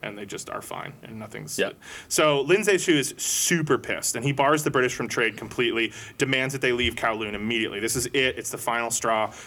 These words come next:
Speaker 1: He places an embargo on all British trade, including for basic supplies like food and water. So if they wanna stay, they can starve. Nobody's allowed to
Speaker 2: Nice,
Speaker 1: give them
Speaker 2: dude. Fuck 'em.
Speaker 1: anything. Yeah, fuck 'em.
Speaker 2: Yeah.
Speaker 1: Um, yeah, oh, he's awesome. It's really hard, like, not to just totally root for the Chinese in this.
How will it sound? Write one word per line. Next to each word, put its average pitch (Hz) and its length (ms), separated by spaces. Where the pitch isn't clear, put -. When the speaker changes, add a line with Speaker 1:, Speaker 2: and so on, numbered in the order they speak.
Speaker 1:
He 131 120
places 131 320
an 131 80
embargo 120 400
on 113 160
all 127 180
British 131 260
trade, 113 300
including 139 480
for 143 100
basic 120 320
supplies 110 460
like 101 140
food 113 240
and 107 80
water. 98 280
So 113 140
if 104 80
they 131 100
wanna 151 200
stay, 131 400
they 117 140
can 113 120
starve. - 440
Nobody's 135 320
allowed 131 220
to - 20
Speaker 2:
Nice, 98 100
Speaker 1:
give 131 120
them 120 180
Speaker 2:
dude. - 100
Fuck 110 180
'em. 110 60
Speaker 1:
anything. 90 340
Yeah, 311 120
fuck 349 240
'em. - 120
Speaker 2:
Yeah. 110 140
Speaker 1:
Um, 131 280
yeah, 180 200
oh, 156 120
he's 262 180
awesome. 143 320
It's 101 100
really 190 240
hard, 135 400
like, 120 300
not 135 340
to - 80
just 120 200
totally 123 320
root 120 240
for 123 80
the 113 80
Chinese 110 420
in 123 100
this. 131 280